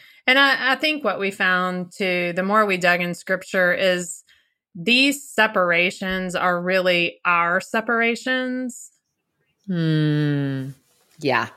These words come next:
Speaker 1: We are saying a truth person, a spirit person, and, and he wouldn't, God wouldn't say that.
Speaker 2: Yeah.
Speaker 1: Like, we
Speaker 2: Yeah.
Speaker 1: are a whole person. It's just recognizing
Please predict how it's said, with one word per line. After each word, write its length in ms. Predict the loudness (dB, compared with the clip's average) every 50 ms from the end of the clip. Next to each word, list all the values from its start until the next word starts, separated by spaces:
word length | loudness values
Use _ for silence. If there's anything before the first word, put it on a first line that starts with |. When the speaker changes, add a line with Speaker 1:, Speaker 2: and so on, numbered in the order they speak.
| _ -8
Speaker 1:
We 460 | -4 0 2 4 4 4 4 2 2 2
are 160 | 2 0 2
saying 380 | 2 2 2 2 2 2 2
a 120 | 0 -2 -2
truth 360 | -2 -2 -2 -2 -2 -6 -14 _
person, 380 | -4 -2 -2 -2 0 -2 -2 -2
a 100 | -2 -4
spirit 420 | -6 -6 -2 0 2 2 0 0
person, 520 | 0 0 0 0 0 -2 -2 -2 -2 -4 -4
and, 340 | -2 -2 -2 -2 -2 -2 0
and 160 | 0 0 0
he 400 | -2 -6 -8 -4 0 0 2 2
wouldn't, 440 | 2 2 2 2 0 -2 -4 -8 -16 -20 -20 _ _ _ _ _ _ _ _ _ _ _
God 380 | 2 4 4 6 4 2 0 -2
wouldn't 340 | -4 -4 -4 -8 -10 -12
say 260 | -12 -8 -4 -4 -4 -4
that. 320 | -4 -6 -6 -6 -8 -8 -8
Speaker 2:
Yeah. 240 | -8 -8 -8 -6 0
Speaker 1:
Like, 280 | 2 4 4 4 2 -2 -6
we 400 | -6 -6 -4 -2 0 0 0 0
Speaker 2:
Yeah. 60 | -4 -4 0
Speaker 1:
are 560 | 2 4 6 6 6 6 6 4 4 2 0
a 120 | -2 -4 -6
whole 340 | -6 -4 -4 -2 -2 -2
person. 760 | -4 -4 -2 -2 -2 -2 -2 -6 -6 -4 -2 -2 -2 -4 -4 -2
It's 320 | -2 -2 -2 -2 -6 -14 -8
just 360 | -4 -2 -2 -2 -2 -4 -2
recognizing 1120 | 2 2 2 2 0 -2 -2 -2 -2 -2 -2 -2 -4 -4 -4 -4 -2 -4 -4 -4 -6 -8